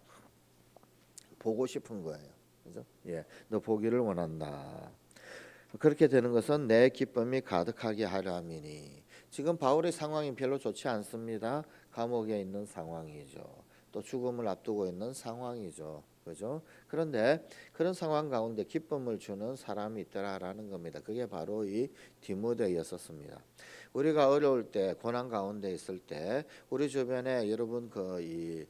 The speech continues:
기쁨이 되는 자가, 아, 있-, 있어야 합니다. 그게 동력자죠.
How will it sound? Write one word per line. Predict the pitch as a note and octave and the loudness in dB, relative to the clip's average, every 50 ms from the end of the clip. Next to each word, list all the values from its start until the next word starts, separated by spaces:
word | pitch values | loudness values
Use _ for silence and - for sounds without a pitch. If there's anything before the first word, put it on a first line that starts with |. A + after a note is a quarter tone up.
| - - - - - - _ _ | -18 -20 -20 -20 -20 -20 _ _
기쁨이 | - D3 D3 - - D#3+ D3 C3 A#2+ G#2 | -8 -8 -6 -2 -2 -2 0 0 -4 -4
되는 | - F#2+ F2 G2+ G#2+ A2 | -4 -6 -6 -6 -8 -8
자가, | G#2 A2+ G2+ G2 F2+ E2+ D#2 D2+ D2+ - - _ _ | -8 -8 -8 -6 -6 -8 -10 -12 -14 -20 -20 _ _
아, | - F2+ D2+ D2+ D2 - - - _ _ _ _ _ _ _ _ - - - | -16 -14 -12 -12 -14 -16 -20 -20 _ _ _ _ _ _ _ _ -20 -18 -12
있-, | - - A2 A#2+ A#2+ A2 A2+ A#2 - - | -10 -10 -10 -8 -8 -6 -6 -6 -6 -6
있어야 | B2+ A#2 - - C3+ B2+ B2+ A#2 G2+ E2 | -10 -10 -8 -6 -2 0 0 0 0 -2
합니다. | D#2 D2 D2 - - - - - | -4 -8 -12 -16 -18 -18 -20 -12
그게 | - - B2+ D3 | -4 -2 -2 -2
동력자죠. | C#3+ - - G2+ D#3 E2 F#2+ G#2+ - - - F2 D#2+ D#2 - - - - | -2 -4 -12 -12 -10 -10 -10 -10 -10 -10 -10 -10 -10 -10 -10 -14 -18 -18